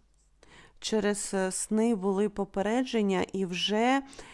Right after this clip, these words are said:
на підсвідомості у вас цей ключ спасіння, він як наче залишився у вашій голові.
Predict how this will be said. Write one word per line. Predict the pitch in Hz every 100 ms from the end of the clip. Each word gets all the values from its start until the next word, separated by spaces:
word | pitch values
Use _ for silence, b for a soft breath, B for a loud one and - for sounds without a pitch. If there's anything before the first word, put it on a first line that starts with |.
| B B -
на | 208
підсвідомості | 214 226 - - 196 165 202 285 277 - - 208 -
у | 185
вас | 170 185 220 240
цей | - 208
ключ | 196 - 196 220 294 349 - - B B
спасіння, | - - - 226 - - 240 233 185 185 165
він | 196 233 226
як | 220 208
наче | 214 226 247 - 240 226 226 B B B B B 185
залишився | 175 196 196 208 277 - 226 - - 208
у | 190 180
вашій | 175 214 - 220
голові. | 196 202 202 214 208